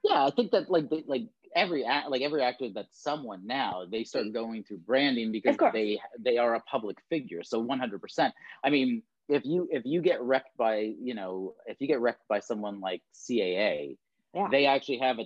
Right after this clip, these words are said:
Speaker 1: team that's specifically branding, marketing, and branding. And, and they, and I know this because I've sat into one of those
Speaker 2: Yeah.
Speaker 1: meetings where literally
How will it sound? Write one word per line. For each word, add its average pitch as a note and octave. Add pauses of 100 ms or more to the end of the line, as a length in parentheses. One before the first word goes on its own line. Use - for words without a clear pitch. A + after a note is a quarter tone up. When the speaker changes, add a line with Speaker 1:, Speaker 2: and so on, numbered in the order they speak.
Speaker 1:
team A2
that's G2
specifically G2
branding, G#2+
marketing, G#2+
and F#2+
branding. A2+ (720)
And, D3+
and D#3+
they, D3
and C#3
I B2
know D#3
this A#2
because A#2
I've G2
sat A2+
into G2+ (140)
one A2
of G2
those F#2+
Speaker 2:
Yeah. A#2
Speaker 1:
meetings F#2+
where G#2+
literally A2